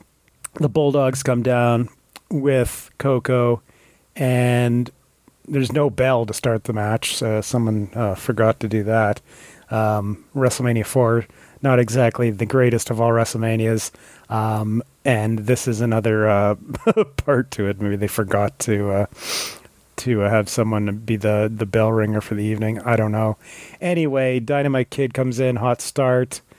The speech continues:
Um, yeah, the, the baby faces dominate, as, uh, babyface tag teams were wont to do at this time.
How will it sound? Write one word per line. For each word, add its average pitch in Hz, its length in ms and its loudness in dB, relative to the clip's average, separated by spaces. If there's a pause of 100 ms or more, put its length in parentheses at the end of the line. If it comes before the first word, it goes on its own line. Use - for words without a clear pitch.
(480)
Um, 117 720 0 (580)
yeah, 135 380 2
the, 127 340 2
the 120 140 0
baby 127 320 2
faces 120 720 0 (160)
dominate, 120 840 2 (580)
as, 123 520 2
uh, 104 460 -2 (680)
babyface 117 480 0
tag 120 240 2
teams 113 220 0
were 110 60 -2
wont 110 240 0
to 117 80 -6
do 117 500 0
at 120 180 -2
this 113 180 -4
time. 110 380 0